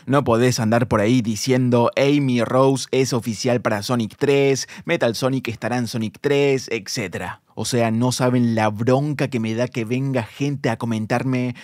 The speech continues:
"Pero Claudio, Amy está confirmada para Sonic tres", o cuando me dijeron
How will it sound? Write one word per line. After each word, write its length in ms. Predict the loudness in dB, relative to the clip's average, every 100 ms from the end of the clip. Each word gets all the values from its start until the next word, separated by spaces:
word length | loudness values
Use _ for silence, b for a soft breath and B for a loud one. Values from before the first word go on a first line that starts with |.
| B
"Pero 200 | -2 -2
Claudio, 540 | 2 2 2 0 -2 -2 2
Amy 380 | 2 2 -2 -4
está 240 | -4 -2
confirmada 640 | -2 -4 -2 0 2 2
para 160 | 0 -2
Sonic 280 | -2 -4 -2
tres", 380 | 0 0 0 -8 B -2
o 180 | -2
cuando 320 | 2 0 2 0
me 160 | -2
dijeron 560 | -4 -10 -4 0 0